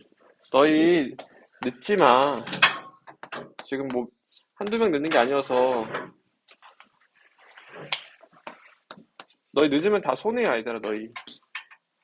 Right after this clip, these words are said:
그러니까 늦지 말고 일찍 일찍 나와. 아침에 좀 바쁘고 급한 건 알겠는데. 자, 다음 거 볼게요.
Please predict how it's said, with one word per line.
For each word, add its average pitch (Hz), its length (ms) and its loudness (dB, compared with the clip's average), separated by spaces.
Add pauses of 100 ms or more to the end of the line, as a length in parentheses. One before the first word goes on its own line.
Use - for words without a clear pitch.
(480)
그러니까 120 260 -6
늦지 165 160 -6
말고 135 440 0 (420)
일찍 202 200 2
일찍 196 180 0
나와. 117 400 -2 (200)
아침에 120 300 -6
좀 135 200 -8 (680)
바쁘고 139 580 0
급한 156 280 -8
건 139 100 0
알겠는데. 117 560 -4 (1700)
자, 120 100 -12
다음 120 180 -6
거 123 80 -6
볼게요. 123 540 6